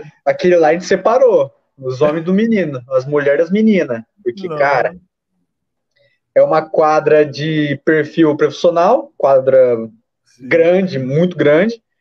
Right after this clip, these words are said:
Speaker 1: E, velho, é vassoura de casa. Vassoura de
Speaker 2: <laughs>
Speaker 1: casa e detergente P no chão.
Speaker 2: Já era.
Speaker 1: Nossa, cara, aquele lá foi, aquele lá não foi perrengue chique, não.
Speaker 2: Aquele lá foi um perrengue bravo.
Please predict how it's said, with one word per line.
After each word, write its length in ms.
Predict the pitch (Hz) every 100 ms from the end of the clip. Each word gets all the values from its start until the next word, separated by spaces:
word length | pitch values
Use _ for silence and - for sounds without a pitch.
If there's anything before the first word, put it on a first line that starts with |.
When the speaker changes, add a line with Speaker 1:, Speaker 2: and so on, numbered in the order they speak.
| _ _ _
Speaker 1:
E, 80 | 240
velho, 380 | 339 214 131 113
é 420 | 117 123 127 135
vassoura 440 | 151 147 180 170
de 100 | 160
casa. 640 | - 427 208 185 175 135 - _ _ _ _ 170 160 - _ -
Vassoura 320 | 139 - 170
de 100 | 156
Speaker 2:
<laughs> 20 |
Speaker 1:
casa 220 | 139 165 165
e 40 |
detergente 440 | 185 196 190 190 226
P 380 | - 208 160 -
no 80 | -
chão. 320 | - - 127 123 _ _ _ _ _ _
Speaker 2:
Já 380 | 180 135 123 147
era. 420 | 175 156 156 - _ _ _ _ -
Speaker 1:
Nossa, 600 | 131 131 143 - - -
cara, 220 | 98 101
aquele 240 | - 139
lá 120 | 135
foi, 220 | 131 170 - _ _ _ -
aquele 220 | - 156
lá 100 | 156
não 140 | 180
foi 100 | 185
perrengue 320 | 180 185 185 185
chique, 280 | - 190 233
não. 340 | 214 135 120 _ _ _ _ _
Speaker 2:
Aquele 300 | 139 139 131
lá 140 | 120
foi 160 | 120 143
um 60 | 139
perrengue 1080 | 151 139 131 139 156 170 180 175 175 160 156 _ _ _ _ _ _ _ _ _ _ _
bravo. 460 | 147 175 170 151